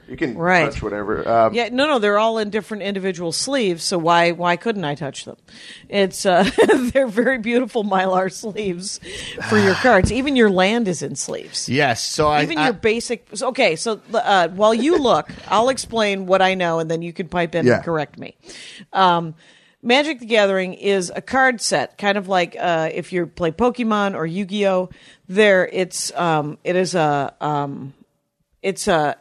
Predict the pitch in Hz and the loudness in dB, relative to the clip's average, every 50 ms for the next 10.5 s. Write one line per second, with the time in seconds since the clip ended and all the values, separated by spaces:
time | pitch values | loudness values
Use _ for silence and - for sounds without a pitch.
0 | _ - 175 160 - - 180 151 131 - - - 160 160 - - - 170 - 190 | _ -8 -8 -6 -2 -2 -2 -2 -2 -4 -8 -8 -8 -8 -8 -8 -8 -6 -6 -6
1 | - - - 208 220 220 208 - 202 214 202 185 175 - - - - - 202 - | -8 -6 0 2 2 2 2 0 2 2 2 2 2 -2 -12 -20 -20 -20 -18 -2
2 | - 226 208 - 240 240 240 240 - 339 349 320 285 - - - 320 294 240 202 | 0 0 0 2 2 2 2 0 0 0 0 0 0 -2 -6 0 2 4 4 4
3 | 185 185 - - - 208 196 - 202 - 233 240 233 - 233 220 214 208 214 220 | 4 0 -2 -4 -4 -4 -2 -2 -4 0 2 2 2 2 2 0 0 2 2 2
4 | 226 240 240 233 - - 240 208 - - - 185 - - 208 175 - 170 160 _ | 4 2 2 0 -2 -4 -4 -4 -6 -6 -8 -8 -4 -4 -4 -4 -4 -8 -12 _
5 | _ - - - - - _ _ - 202 196 185 180 180 175 - _ _ - 233 | _ -20 -20 -20 -20 -20 _ _ 2 4 4 6 4 2 -2 -6 _ _ 2 2
6 | 247 262 247 247 311 311 294 294 294 285 269 _ _ _ _ _ _ _ _ _ | 2 2 2 0 -6 -4 -4 -6 -8 -12 -14 _ _ _ _ _ _ _ _ _
7 | _ _ - 226 240 233 233 277 277 254 240 208 - _ _ - - 247 254 247 | _ _ 0 0 2 2 0 -4 -4 -4 -6 -8 -12 _ _ -6 -2 4 4 4
8 | 247 185 226 208 160 - - 220 226 247 240 - - - 190 156 156 - 156 147 | 4 4 2 -2 -2 4 4 6 6 6 2 0 -2 -2 -2 -4 -2 -6 -6 -6
9 | 147 - - - 180 165 - - - 180 185 175 170 165 165 160 - - - - | -6 -8 -6 -6 -6 -6 -6 -8 -4 0 2 2 2 2 0 -2 -4 -6 -4 -4
10 | - - - - - - - - 123 - | -4 -4 0 0 0 0 0 -12 -16 -20